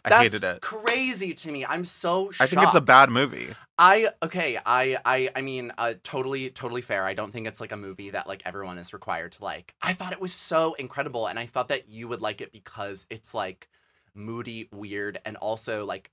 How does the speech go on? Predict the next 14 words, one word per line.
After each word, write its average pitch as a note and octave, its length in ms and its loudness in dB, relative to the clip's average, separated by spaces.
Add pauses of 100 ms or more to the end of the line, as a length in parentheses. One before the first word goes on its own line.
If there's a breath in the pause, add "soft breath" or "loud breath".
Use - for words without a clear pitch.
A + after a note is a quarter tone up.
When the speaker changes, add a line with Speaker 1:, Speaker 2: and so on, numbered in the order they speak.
(120)
Speaker 2:
fabulist A#2+ 840 -4
slash G2+ 360 -8
surrealist. G2 800 -6
And C#3 120 -2
I C#3+ 40 0
thought C#3+ 180 -6
that C3 100 -2
surrealism G#2+ 1000 -6
would G2 340 -14
appeal G#2+ 320 -12
to F2+ 160 -14
you. C2 240 -14 (340 soft breath)
But, C3+ 180 4
um, C3 360 2